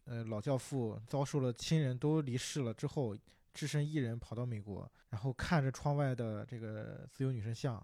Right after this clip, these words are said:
啊，他因为得了天花被囚禁隔离了，然后又遭受这么大不幸，他反而唱起了歌，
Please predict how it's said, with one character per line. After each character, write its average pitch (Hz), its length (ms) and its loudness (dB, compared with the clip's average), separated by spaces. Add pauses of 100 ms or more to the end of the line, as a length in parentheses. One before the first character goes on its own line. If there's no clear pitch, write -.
(460)
啊， 113 100 -6
他 139 240 0
因 143 180 0
为 143 180 4 (520)
得 139 120 2
了 147 80 4
天 143 180 2
花 139 140 0
被 139 140 2
囚 - 260 -4
禁 123 540 -2
隔 151 160 4
离 143 160 4
了， 135 240 2
然 107 100 -6
后 123 280 -2
又 123 360 -2
遭 139 180 2
受 143 140 2
这 139 100 -2
么 139 60 -2
大 117 140 0
不 113 100 -6
幸， 110 260 -4 (500)
他 170 120 -2
反 120 160 -2
而 120 220 -2
唱 160 220 -2
起 127 100 -2
了 110 80 -2
歌， 160 260 -2